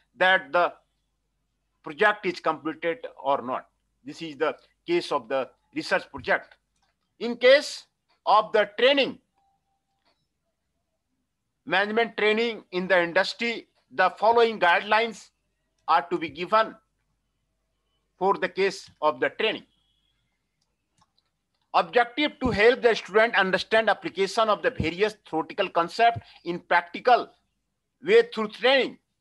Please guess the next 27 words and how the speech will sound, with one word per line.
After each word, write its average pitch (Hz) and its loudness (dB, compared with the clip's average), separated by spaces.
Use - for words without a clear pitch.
At 214 0
the 220 0
end 247 0
of 247 2
the 220 4
second 254 -2
semester, 233 0
every 254 2
student 226 0
of 202 4
the 190 2
M 196 -2
B 226 0
A 220 4
will 185 -10
undergo 170 0
six - -12
to 165 -12
eight 175 -6
weeks 175 -8
training. 233 -2
During 220 -2
the 185 0
course 226 4
of 170 -2
the 160 0
training, 214 -2